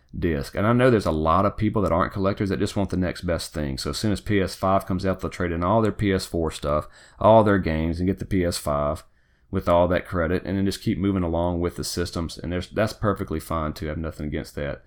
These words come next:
I'm more of a collector. I like to keep my stuff 'cause there's so many times where I've gone back. That's one of my holdups for the Wii. I wanna trade in, or the, uh, excuse me, not the Wii, the Switch.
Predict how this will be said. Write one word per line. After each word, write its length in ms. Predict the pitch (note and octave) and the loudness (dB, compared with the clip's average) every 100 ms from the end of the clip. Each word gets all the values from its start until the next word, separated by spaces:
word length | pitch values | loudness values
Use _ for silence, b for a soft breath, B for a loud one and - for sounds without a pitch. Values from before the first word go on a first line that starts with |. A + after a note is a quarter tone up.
| _ E2+ | _ -4
I'm 120 | F2 | 0
more 180 | F#2 F2 | 2 2
of 80 | |
a 60 | D#2 | 0
collector. 500 | - D#2+ F2 F2 F2+ | -2 0 0 0 0
I 40 | |
like 140 | E2 C2 | 0 -2
to 60 | |
keep 220 | - F#2+ C2+ | -6 -6 -4
my 120 | D#2 | -4
stuff 460 | - E2+ E2 E2 | -4 0 0 0
'cause 140 | - D#2 | -4 -6
there's 120 | D2 | -6
so 240 | - F2+ | -2 -2
many 180 | E2+ D#2+ | -2 -4
times 340 | - F2 D#2 - | -4 -4 -6 -4
where 80 | |
I've 120 | D2+ - | -6 -4
gone 240 | D2+ D2+ | -4 -2
back. 240 | D#2+ D#2 | -2 0
That's 160 | C3 - | 0 2
one 120 | C3 | 2
of 60 | G#2+ | 4
my 100 | E2+ | 2
holdups 300 | G#2+ G#2+ - | 4 2 2
for 140 | F2 | -2
the 100 | D#2 | 0
Wii. 220 | E2 G2 | 2 2
I 20 | E2 | 2
wanna 200 | G#2+ F#2+ | 0 0
trade 280 | - F#2 | 0 0
in, 120 | E2+ - | 0 0
or 180 | D#2+ D#2+ | 0 0
the, 180 | E2 | -2
uh, 180 | D#2 D2+ | 0 -2
excuse 340 | C#2+ - E2+ D#2 | -4 -8 -6 -4
me, 80 | |
not 120 | D#2 - | -4 -4
the 80 | |
Wii, 220 | D#2 D#2+ - | -2 -2 -4
the 100 | - | -6
Switch. 560 | - A2+ F2+ - - | 0 2 2 -2 -12